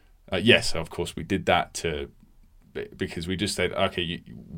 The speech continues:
we're gonna make these sentences that are, like, the minimum to acquire certain grammar points that you need." And extra ones, of course, we recommend that you do too, but if you're impatient to get to the next level, which a lot of people are, understandably, you wanna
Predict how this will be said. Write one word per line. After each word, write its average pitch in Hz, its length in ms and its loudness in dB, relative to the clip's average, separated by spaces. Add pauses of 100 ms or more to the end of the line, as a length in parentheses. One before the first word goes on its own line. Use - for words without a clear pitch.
we're 92 160 0
gonna 95 160 4
make 98 340 6
these 110 260 4
sentences 95 580 2
that - 300 -4
are, 87 120 -4
like, 76 160 -4
the 85 80 -4
minimum 98 400 4
to - 160 0
acquire 87 520 8
certain 82 340 -4
grammar 85 280 0
points 85 300 -6
that - 100 -10
you 76 80 -8
need." 101 340 -2 (1400)
And 104 140 4
extra 123 320 6
ones, 95 160 4
of 87 80 -6
course, - 480 0 (260)
we 90 80 -4
recommend 90 420 0
that - 40 -4
you 76 100 -4
do 80 200 -4
too, 117 320 6
but - 100 2
if 101 180 -2
you're 101 300 4 (840)
impatient 110 580 6
to - 60 -6
get - 100 4
to 107 80 -2
the 104 60 2
next 104 200 0
level, 110 240 6
which 90 160 0
a 98 40 0
lot 98 80 4
of - 60 -2
people 92 220 2
are, 95 200 10
understandably, 95 760 2
you 95 100 2
wanna 90 200 -4